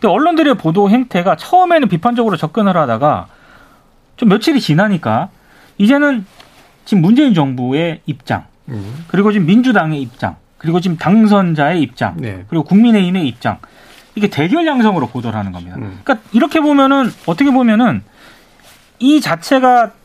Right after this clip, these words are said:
Speaker 1: 타당성이 있는지를 언론사가 자체적으로 판단하는 게 아니고 이게 일종의 정치 권력 간의 흔히 말하는 요즘 전가의 보도처럼 모든 언론들의 제목이 붙고 있는데 신구 세력의
Speaker 2: 음.
Speaker 1: 갈등,
Speaker 2: 예.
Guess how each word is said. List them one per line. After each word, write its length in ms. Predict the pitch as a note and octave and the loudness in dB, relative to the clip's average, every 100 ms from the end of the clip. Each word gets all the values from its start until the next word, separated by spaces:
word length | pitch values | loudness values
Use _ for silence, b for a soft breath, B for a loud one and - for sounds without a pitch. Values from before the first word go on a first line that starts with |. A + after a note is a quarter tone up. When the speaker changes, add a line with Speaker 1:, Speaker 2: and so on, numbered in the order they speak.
| _ _ | _ _
Speaker 1:
타당성이 720 | - C#4 D#4+ E4 D4 C#4 A3+ | -10 -6 -2 -2 0 0 0
있는지를 560 | D#3 F#3 B3+ A#3 A3 G#3 | 2 2 2 0 0 0
언론사가 500 | D3 A3 A3 G3+ G3 | 0 0 0 -2 -4
자체적으로 500 | - G#3 C#4+ C#4 G#3+ | -4 -2 0 0 0
판단하는 520 | - F#3 D#3+ C3+ C3+ | -2 -2 0 -2 -4
게 80 | C#3 | -4
아니고 460 | G2 F#2 B2 F2+ - b b b b b | -6 -4 -4 -6 -10 b b b b b
이게 300 | G#3+ C4+ G#3+ | 0 2 0
일종의 420 | F#3+ B3+ D4 G#3 | 0 0 2 0
정치 360 | D#3+ G3 D4 | 0 0 2
권력 500 | C#4 C4 A#3+ G#3+ - | 2 2 2 0 -2
간의 360 | - D#3 G3 G3+ | -2 0 0 -2
흔히 200 | F#3+ D#4 | 0 0
말하는 280 | B3 F3+ E3 | 2 0 0
요즘 380 | B2 D#3 G3 - - b b - | -2 -2 -2 -4 -12 b b -4
전가의 420 | D3+ F#3+ C4 A3+ | 0 2 2 2
보도처럼 560 | E3 E3 D#3+ E3+ D3 - C#3 | 0 -2 -2 -4 -4 -8 -4
모든 360 | C3+ A#3+ C4+ | 0 2 2
언론들의 420 | G#3 F3 D#3 C#3+ C3+ | 2 0 0 -2 -2
제목이 340 | D3+ D#3 C3 | 0 0 -2
붙고 260 | C3+ C#3+ B2+ | -6 -6 -4
있는데 420 | G#2 F#2+ A#2+ - b b b b b | -4 -6 -6 -8 b b b b b
신구 560 | - - D4 D4 C4+ | -6 -2 2 2 2
세력의 440 | - E3+ D3+ C#3 C#3+ | 2 0 0 0 -4
Speaker 2:
음. 80 | |
Speaker 1:
갈등, 560 | A2 B2 A2+ - G#2+ C3 | -4 -4 -4 -4 -4 -4
Speaker 2:
예. 240 | A#2+ F#2+ | -6 -6